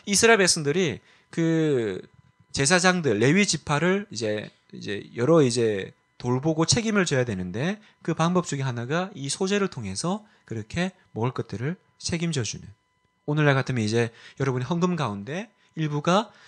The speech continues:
이제 교육자들의 이제 어떤 사례금과 또 생활할 수 있도록 이제 드려지는, 그것과 이제 유사하죠.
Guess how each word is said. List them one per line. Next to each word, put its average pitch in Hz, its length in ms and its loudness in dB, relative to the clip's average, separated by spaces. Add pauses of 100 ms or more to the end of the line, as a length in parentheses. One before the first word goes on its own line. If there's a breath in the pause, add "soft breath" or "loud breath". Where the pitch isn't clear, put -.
이제 123 160 -4
교육자들의 135 720 -2 (460)
이제 101 240 -6
어떤 101 400 -6
사례금과 135 680 -4
또 123 100 -8
생활할 151 380 0
수 98 120 -6
있도록 - 320 -14 (140)
이제 113 100 -12
드려지는, 120 480 0
그것과 160 260 -2
이제 117 140 -4
유사하죠. 139 720 -2